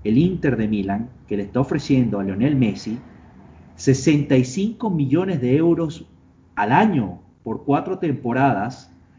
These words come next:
libres de cualquier, o sea, son netos para Messi. No es una oferta despreciable,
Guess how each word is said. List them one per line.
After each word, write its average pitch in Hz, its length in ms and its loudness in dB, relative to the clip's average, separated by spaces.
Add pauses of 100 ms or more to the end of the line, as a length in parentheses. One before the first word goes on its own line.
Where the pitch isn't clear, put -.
(200)
libres 285 840 4 (320)
de 147 180 0
cualquier, 175 840 -2 (760)
o 135 60 -6
sea, 135 160 -4
son 156 380 -4
netos - 720 0
para 107 200 0
Messi. 101 360 -4 (1040)
No 120 260 4
es 143 100 8
una 170 180 4
oferta 175 300 -2
despreciable, 180 840 0